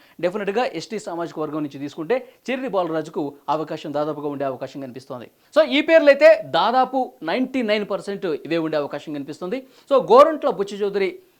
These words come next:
తెలుగుదేశం పార్టీ సీనియర్ నాయకులు. So, వారిని క్యాబినెట్ హోదాతో కూడిన ప్రణాళిక సంఘం ఉపాధ్యక్షుడిగా తీసుకునే అవకాశం చాలా స్పష్టంగా కనిపిస్తుంది. ఈ సమాచారం అయితే ఇప్పటివరకు ఉంది. అన్ని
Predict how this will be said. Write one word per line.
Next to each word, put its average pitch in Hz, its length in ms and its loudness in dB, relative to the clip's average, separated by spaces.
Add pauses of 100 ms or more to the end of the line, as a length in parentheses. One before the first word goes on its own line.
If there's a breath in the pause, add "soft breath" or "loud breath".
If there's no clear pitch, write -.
(100 soft breath)
తెలుగుదేశం 175 400 -4
పార్టీ 180 180 -4 (140)
సీనియర్ 233 380 0
నాయకులు. 185 320 -2 (380 soft breath)
So, 254 100 2 (400)
వారిని 220 340 4 (220)
క్యాబినెట్ 277 500 2 (140)
హోదాతో 202 480 -2 (260)
కూడిన 160 300 -4 (360 soft breath)
ప్రణాళిక 240 440 -2 (100)
సంఘం 208 260 -6 (140)
ఉపాధ్యక్షుడిగా 196 720 -4
తీసుకునే 156 300 -12
అవకాశం 143 360 -10 (240 loud breath)
చాలా 131 200 -8
స్పష్టంగా 170 440 -6 (140)
కనిపిస్తుంది. 214 460 -8 (300 loud breath)
ఈ 147 120 -4
సమాచారం 208 400 -4
అయితే 202 160 -6
ఇప్పటివరకు 190 340 -2
ఉంది. 214 120 -2 (440 loud breath)
అన్ని 285 300 0